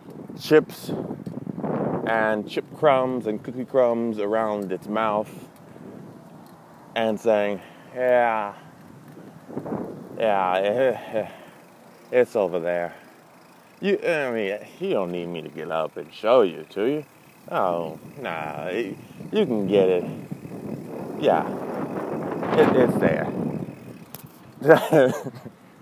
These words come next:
Okay, so with that image in mind, or with those images in mind,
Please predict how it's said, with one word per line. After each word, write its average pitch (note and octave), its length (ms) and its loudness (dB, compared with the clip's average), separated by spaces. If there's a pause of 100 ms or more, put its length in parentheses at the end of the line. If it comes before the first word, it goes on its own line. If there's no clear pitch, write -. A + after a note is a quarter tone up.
(760)
Okay, E3 260 4 (800)
so F3 380 4 (760)
with D3 200 8
that F#3+ 340 4 (140)
image C3+ 400 2
in A#2+ 160 -2
mind, G2+ 320 0
or G#2+ 160 2
with A#2 140 0
those F3 240 2
images C#3 400 -2
in B2+ 100 -6
mind, F3+ 300 -4